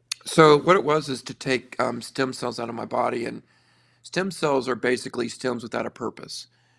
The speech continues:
They're cells that can be supposedly manipulated into a different cell to,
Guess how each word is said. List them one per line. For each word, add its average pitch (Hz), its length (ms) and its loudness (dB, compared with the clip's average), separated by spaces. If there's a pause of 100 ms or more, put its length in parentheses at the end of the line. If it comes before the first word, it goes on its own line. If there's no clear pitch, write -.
(100)
They're 123 100 -6
cells 120 480 2
that 123 200 -2
can 117 120 -6
be 117 340 -2 (560)
supposedly 131 420 2
manipulated 120 800 0
into 113 540 -6
a 120 60 -2
different - 340 -4
cell 117 420 2
to, - 200 -6